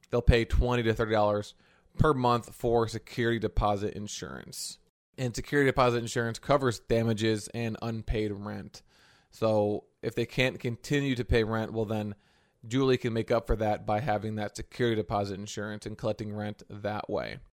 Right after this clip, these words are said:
So she had just started this during the coronavirus pandemic and hasn't actually filed a claim yet. So if you want to, you can check out Rhino or some other security deposit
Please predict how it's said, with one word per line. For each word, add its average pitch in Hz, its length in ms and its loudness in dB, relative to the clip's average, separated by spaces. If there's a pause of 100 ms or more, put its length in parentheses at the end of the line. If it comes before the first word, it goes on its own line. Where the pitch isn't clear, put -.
(300)
So 113 260 0
she 147 140 0
had 123 140 4
just 127 200 4
started 127 360 6
this 135 240 4
during 120 180 -2
the 120 80 -4
coronavirus 117 800 2
pandemic 117 560 -2
and 104 200 -6 (200)
hasn't 113 400 -2 (200)
actually 113 580 -2 (360)
filed 131 220 6
a 120 60 2
claim 110 420 -4
yet. 107 280 -2
So 104 360 0 (240)
if 107 160 -10
you 120 140 0
want 120 160 0
to, 127 80 -2
you 117 80 0
can 107 100 -4
check 117 180 2
out 107 160 4
Rhino 110 280 0
or 104 120 -2
some 107 220 -4
other 104 160 0
security 110 400 -4
deposit 101 600 -2